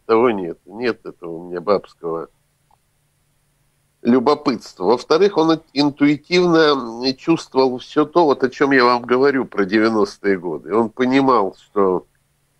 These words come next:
время достаточно гнилое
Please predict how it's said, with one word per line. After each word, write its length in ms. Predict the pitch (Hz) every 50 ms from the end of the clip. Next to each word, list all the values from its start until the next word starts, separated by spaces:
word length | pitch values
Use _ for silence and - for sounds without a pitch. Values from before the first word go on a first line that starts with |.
| _ _
время 360 | - 110 117 123 120 113 117
достаточно 1040 | 101 104 117 113 - - 120 117 101 113 107 - - - 110 110 110 110 104 80 80 113
гнилое 840 | 113 107 113 120 127 123 127 131 143 156 147 139 131 117 110 -